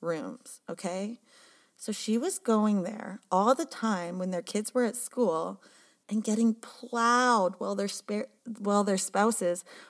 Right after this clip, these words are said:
were busy at work to support their <laughs> families. "So you guys just go down there into these empty rooms and do you just have sex standing up all the time?" I asked, unsure about the mechanics.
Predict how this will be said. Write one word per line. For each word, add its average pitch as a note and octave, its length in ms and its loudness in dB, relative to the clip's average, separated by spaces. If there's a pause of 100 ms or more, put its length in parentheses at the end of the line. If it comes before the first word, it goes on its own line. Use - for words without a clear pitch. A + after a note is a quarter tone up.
were G#3+ 140 -2
busy A3+ 400 0
at G#3+ 140 -4
work A#3+ 320 0
to A3 100 -2
support A3 420 -6
their G#3+ 160 -4
<laughs> - 160 -10
families. A3+ 960 0 (1160)
"So A3 80 2
you A3+ 120 4
guys G3+ 260 0
just C#4+ 160 -8
go D#4 120 -4
down F#3+ 360 0
there A3 140 0
into G3+ 220 -2
these F#3 180 -6
empty G3 340 -4
rooms F#3 500 -2
and E3+ 300 -6 (600)
do - 80 -6
you G3 80 0
just G3+ 220 -6
have A3 140 -2
sex - 320 -6
standing F3 340 -4
up G#3+ 160 -2
all G#4+ 100 2
the A#4 160 6
time?" B4 640 2
I F#4 220 -2
asked, - 320 -8
unsure A#3 320 0
about C4 240 0
the B3+ 60 -2
mechanics. C4 680 -4